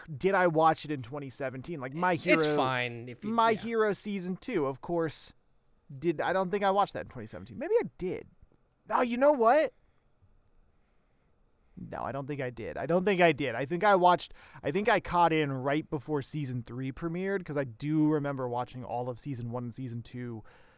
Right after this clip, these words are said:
Speaker 1: with no lag or no having to wait for it. So I don't think I watched, I think I watched it, like, twenty eighteen, but I did watch My Hero season two, of course. I, I look back fondly on My Hero season two. It's some of my favorite stuff. The, the, the better tournament arc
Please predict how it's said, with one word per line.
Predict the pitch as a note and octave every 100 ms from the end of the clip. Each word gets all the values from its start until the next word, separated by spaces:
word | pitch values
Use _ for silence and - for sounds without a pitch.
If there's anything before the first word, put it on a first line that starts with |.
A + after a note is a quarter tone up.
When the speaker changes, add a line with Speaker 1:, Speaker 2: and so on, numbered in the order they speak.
| _ _ -
Speaker 1:
with | G#2+ A2+ -
no | B2+ A#2+ A#2 A2 G2+ F#2+ G2
lag | G#2+ G#2 F#2+ G2+
or | A2
no | A2+ A2
having | B2 A2 G#2+
to | F#2
wait | F2+ -
for | - C#2+
it. | -
So | F#3+
I | D4
don't | C#4+ D4
think | C#4
I | A#3
watched, | G#3 G3 F3+
I | F3+
think | B3
I |
watched | G#3+ F#3
it, | D3
like, | B2+
twenty | - D#3+ A2+
eighteen, | D#3+ - F#3 F3+
but | E3+
I | F3
did | A3
watch | G#3+ G#3+
My | G#3+
Hero | F#3+ G3+ F#3
season | G3+ F#3
two, | F#3 G3 A3
of | E3
course. | F3+ E3+ E3+
I, | - F3+ F#3 - - - -
I | - F3+
look | F3+ E3+
back | F#3 E3
fondly | - E3 E3 E3+
on |
My | E3 D#3+
Hero | D3+ D#3+
season | - D#3+ D#3+
two. | D#3+
It's | D3 D#3
some | C#3+
of |
my | C#3+
favorite | C#3 D#3 C#3+ -
stuff. | - D#3+ -
The, | C3+ B2 -
the, | C#3+ C3 -
the | D3+ D#3
better | C3+ B2+ F3+ F3+ E3+
tournament | - F3+ F3+ F#3+
arc | F#3+ G#3+ - -